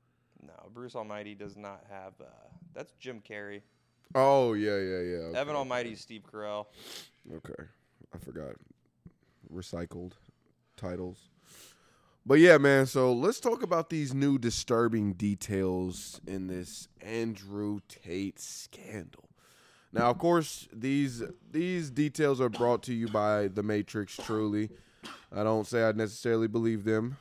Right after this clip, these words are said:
Speaker 2: I'll have to wait to see, but this is what it says. So women working for accused sex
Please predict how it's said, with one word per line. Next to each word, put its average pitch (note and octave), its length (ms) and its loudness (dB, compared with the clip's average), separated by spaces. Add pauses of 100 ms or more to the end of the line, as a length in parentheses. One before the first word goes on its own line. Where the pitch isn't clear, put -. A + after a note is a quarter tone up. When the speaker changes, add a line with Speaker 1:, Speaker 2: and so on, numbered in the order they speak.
(140)
Speaker 2:
I'll G2+ 140 -4
have G2+ 180 -2
to A2 100 -4
wait G#2 220 0
to G#2+ 100 -12
see, G#2 240 0
but G2+ 220 0 (340)
this - 280 -6
is E4+ 140 -6
what F#3 160 2
it C3 140 2
says. G2 380 -2 (880)
So - 200 2
women A3 400 4
working C3+ 400 2
for G#2+ 440 0
accused C3 760 -4
sex - 600 -6